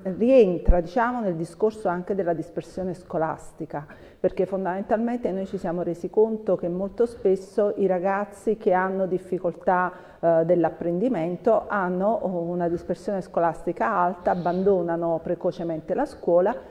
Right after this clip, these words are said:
e purtroppo alle nostre latitudini a volte significa manovalanza per la criminalità.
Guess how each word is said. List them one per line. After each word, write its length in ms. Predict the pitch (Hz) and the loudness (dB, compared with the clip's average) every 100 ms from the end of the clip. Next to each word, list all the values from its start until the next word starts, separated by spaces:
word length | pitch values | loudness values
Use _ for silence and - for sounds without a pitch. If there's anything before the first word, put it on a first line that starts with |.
| - | -6
e 120 | - 208 | 0 0
purtroppo 640 | - 254 226 190 190 214 | 0 -4 2 2 2 2
alle 180 | 190 185 | 4 2
nostre 320 | 208 - 180 | -2 -4 -2
latitudini 840 | 175 175 233 196 196 208 208 208 | 0 -2 -4 -2 -2 -2 -4 -4
a 120 | - 208 | -4 -2
volte 520 | 175 180 170 - 185 | 2 2 2 -2 -4
significa 520 | - 202 165 175 170 | -4 -6 -4 -6 -4
manovalanza 720 | 175 180 190 170 151 151 160 | -4 -4 -2 -2 -4 -8 -8
per 140 | 165 | -8
la 100 | - | -10
criminalità. 720 | 151 170 160 156 151 151 - | -8 -10 -8 -10 -12 -14 -16